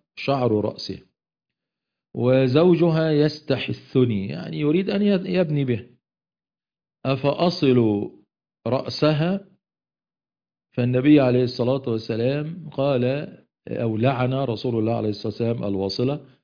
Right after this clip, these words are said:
والمستوصلة، لعن رسول الله عليه الصلاة والسلام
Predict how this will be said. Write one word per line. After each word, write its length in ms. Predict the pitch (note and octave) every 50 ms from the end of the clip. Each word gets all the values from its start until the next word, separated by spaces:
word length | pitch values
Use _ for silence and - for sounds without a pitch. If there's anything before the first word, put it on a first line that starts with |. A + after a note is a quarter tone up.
| _ _ _ _ _ _ -
والمستوصلة، 1300 | A2+ A#2 B2 C3+ C3 A2+ G#2+ G#2+ G#2 A#2 B2 B2 - - _ _ - A#2+ B2 A#2 G2+ - - F2+ E2 D#2 D#2+ - _ _ _ _ -
لعن 360 | F#2+ G2+ A#2 A#2 A2 G2+ G2
رسول 440 | F#2 F#2 G2 G2 - - A#2 G#2+ G2+
الله 180 | G2 G#2 A2+ A2+
عليه 160 | G#2 G2+ G#2
الصلاة 180 | G2+ - -
والسلام 440 | G#2+ G#2 - A#2 A2+ A#2+ B2+ C3+ D3